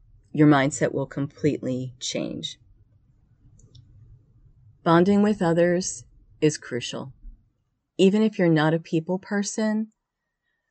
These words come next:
sometimes I find the accountability of just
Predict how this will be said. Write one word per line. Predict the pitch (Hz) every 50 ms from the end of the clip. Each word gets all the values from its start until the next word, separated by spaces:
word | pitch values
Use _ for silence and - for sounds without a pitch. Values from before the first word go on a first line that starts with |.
| _ _ _ _ _ _ _ _ _ _ _ _ _ _ _ _ _ _ _ _ _ _
sometimes | - - - 226 220 233 233 240 226 208 208
I | 190 160 165
find | - - 180 160 156 156 156 156
the | 156 - 165 151 147 117 - -
accountability | 156 160 - 180 160 151 151 151 147 143 143 143 139 127 123 131
of | 127 -
just | 147 135 - - -